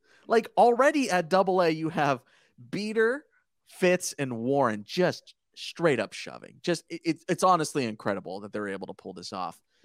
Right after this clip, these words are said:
Um, it was a, a massive week for the Somerset Patriots. Uh, Austin Wells, number three prospect in the Yankee system, is back. If you remember, uh, the big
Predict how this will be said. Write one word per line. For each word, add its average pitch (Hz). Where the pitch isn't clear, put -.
Um, 101
it 156
was 160
a, 117
a 123
massive 110
week 101
for 107
the 101
Somerset 101
Patriots. 98
Uh, 98
Austin 131
Wells, 120
number 123
three 120
prospect 110
in 104
the 104
Yankee 104
system, 101
is 95
back. 104
If -
you 113
remember, 110
uh, 101
the 104
big 135